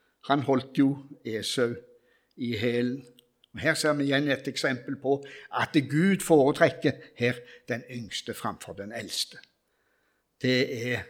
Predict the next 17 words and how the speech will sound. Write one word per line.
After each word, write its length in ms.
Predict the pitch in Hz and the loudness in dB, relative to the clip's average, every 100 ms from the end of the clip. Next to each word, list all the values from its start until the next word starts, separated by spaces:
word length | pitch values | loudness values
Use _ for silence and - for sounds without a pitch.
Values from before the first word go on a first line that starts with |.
| _ _ _ _ _ | _ _ _ _ _
som 220 | - 131 | -2 6
regel 320 | 127 139 123 | 6 8 6
er 140 | 117 135 | 4 2
det 100 | 120 | 2
den 140 | 127 | 2
eldste, 360 | 123 104 - 139 | 2 0 -4 -2
men 220 | 117 123 - _ _ _ - | -2 -4 -10 _ _ _ -2
mange 340 | 131 120 110 | 0 2 0
ganger 380 | 117 98 101 120 - | -4 -4 -8 -12 -14
så 160 | - - - | -20 -20 -8
foretrekker 540 | 120 87 - 107 - | -6 -6 -10 -16 -10
han 80 | 107 | -8
den 140 | 127 - | -8 -8
yngste 360 | 123 101 - 123 | -12 -12 -12 -10
framfor 400 | 104 98 - 131 | -8 -10 -12 -14
den 140 | 113 | -14
eldste. 400 | - 277 - - | -16 -12 -12 -12